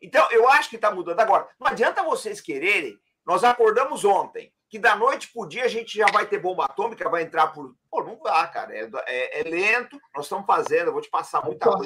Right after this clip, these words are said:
Speaker 2: passinho de cada vez. Mas
Speaker 1: É um
Speaker 2: a gente
Speaker 1: passo de
Speaker 2: chega
Speaker 1: cada
Speaker 2: lá.
Speaker 1: vez, mas tá mudando.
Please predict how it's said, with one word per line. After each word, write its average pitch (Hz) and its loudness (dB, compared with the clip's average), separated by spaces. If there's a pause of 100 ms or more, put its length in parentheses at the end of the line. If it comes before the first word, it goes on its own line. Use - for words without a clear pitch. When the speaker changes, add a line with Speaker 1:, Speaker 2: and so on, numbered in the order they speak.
(120)
Speaker 2:
passinho 247 0
de 233 -6
cada 233 2
vez. 139 -8 (320)
Mas - -16
Speaker 1:
É - -4
um - -8
Speaker 2:
a - -12
gente 359 -2
Speaker 1:
passo - -6
de - -20
Speaker 2:
chega - -6
Speaker 1:
cada 466 -2
Speaker 2:
lá. - -2
Speaker 1:
vez, 202 -2
mas 165 -6
tá 202 -2
mudando. 240 -4